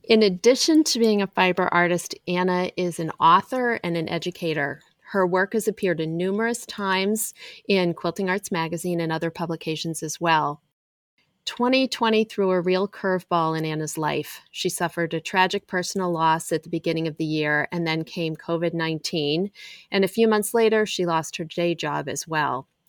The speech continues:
Through all that, she's been learning new skills to face the reality of living a life changed by loss and a new way of looking at grief as an experience to be tended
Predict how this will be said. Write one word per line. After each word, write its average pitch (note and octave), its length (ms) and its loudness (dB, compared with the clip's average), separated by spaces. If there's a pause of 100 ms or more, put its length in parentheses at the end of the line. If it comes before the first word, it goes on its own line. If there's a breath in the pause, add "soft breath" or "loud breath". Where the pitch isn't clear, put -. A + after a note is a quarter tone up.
(420 soft breath)
Through A3+ 240 6
all A3 160 6
that, F#3+ 280 2
she's F#3+ 220 -2
been F3+ 160 -2
learning E3+ 320 0
new F3+ 160 0
skills F3+ 540 0
to - 120 -4
face F3 240 -2
the F3 120 -2
reality E3 420 0
of D#3 160 -4
living E3+ 320 0
a F3+ 60 0
life D#3+ 360 0
changed E3+ 440 -6
by E3+ 140 0
loss D3+ 500 -4 (100)
and E3+ 100 0
a F3 60 2
new G3 160 4
way G#3 140 4
of G3 100 -2
looking G3 380 0
at D3+ 100 -4
grief D3 420 -4 (200)
as E3 160 -2
an E3+ 80 -2
experience F#3 640 -2
to - 120 -8
be E3 140 -4
tended F3 640 -2